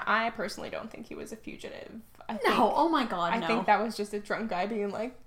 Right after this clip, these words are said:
Speaker 1: "I'm scary."
Speaker 2: I'm s-, I'm a fugitive. Government wants me.
Speaker 1: The commonly believed fact is that the river guy is our doe.
Speaker 2: I would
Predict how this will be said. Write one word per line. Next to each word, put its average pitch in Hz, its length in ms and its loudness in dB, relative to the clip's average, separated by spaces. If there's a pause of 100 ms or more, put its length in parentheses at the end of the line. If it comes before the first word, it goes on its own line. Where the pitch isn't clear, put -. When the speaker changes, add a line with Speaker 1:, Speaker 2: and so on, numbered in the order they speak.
(160)
Speaker 1:
"I'm 381 260 8
scary." 370 1160 4
Speaker 2:
I'm 285 180 4
s-, 359 200 -2 (180)
I'm 247 160 0
a 226 40 -4
fugitive. 269 760 -4 (380)
Government 277 440 -2
wants 277 340 0
me. 320 340 -2 (420)
Speaker 1:
The 233 540 0 (260)
commonly 254 540 0
believed 202 380 -4
fact - 360 -10
is 220 80 -12
that - 240 -8 (160)
the 226 80 -4
river 214 240 -4
guy - 340 -10 (180)
is 220 160 -6
our 214 140 -2
doe. - 280 -8 (280)
Speaker 2:
I 202 160 2
would 202 220 -2